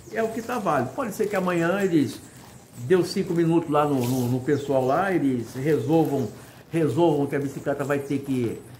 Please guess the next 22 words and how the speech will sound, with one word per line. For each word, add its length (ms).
vai 140
ter 200
que 120
ser 100
licenciada, 800
ser 160
emplacar, 640
que 80
o 40
condutor 380
vai 120
ter, 280
vai 140
ter 380
que 680
ter 100
habilitação 800
ou 180
aquela 320
A 40
C 200
C. 300